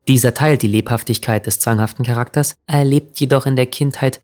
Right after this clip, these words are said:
positivere Reaktionen auf seine Persönlichkeit. Während zwanghaften Charakteren als Kind ihr lebhaftes Verhalten verboten wurde, ist die Lebendigkeit von hysterischen Charakteren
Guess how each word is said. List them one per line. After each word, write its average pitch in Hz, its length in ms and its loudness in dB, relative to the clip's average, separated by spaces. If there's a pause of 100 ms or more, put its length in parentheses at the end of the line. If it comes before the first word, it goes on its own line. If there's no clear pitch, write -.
positivere 113 880 0
Reaktionen 110 640 0
auf 98 120 -2
seine 101 200 -2
Persönlichkeit. 101 800 -2 (800)
Während 101 360 -2
zwanghaften 151 560 0
Charakteren 107 720 -2
als 95 220 -8
Kind 156 320 2
ihr 95 100 -6
lebhaftes 123 500 -2
Verhalten 110 460 -6
verboten 120 420 0
wurde, 147 300 2 (180)
ist - 240 -2
die 131 60 0
Lebendigkeit 135 1000 -2
von - 180 -10
hysterischen 117 640 -4
Charakteren 120 800 -2